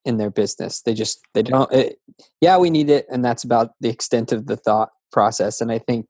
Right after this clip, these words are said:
Kim, what you're doing, community you, you've seeded here with this amazing platform is really inspiring, um, to us. <laughs> And we've created Lifter, and I'm thinking to myself,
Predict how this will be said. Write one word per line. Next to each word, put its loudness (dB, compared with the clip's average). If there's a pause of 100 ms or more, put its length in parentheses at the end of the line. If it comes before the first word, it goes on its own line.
Kim, 0
what -2
you're 4
doing, 2 (460)
community 2
you, 0
you've -4
seeded 0
here 2
with 0
this -2
amazing 0
platform 0
is -4
really 4
inspiring, -2 (480)
um, 2
to -2
us. 0 (240)
<laughs> - (280)
And -4
we've 0
created 4
Lifter, 2
and 2
I'm 0
thinking 0
to 2
myself, 0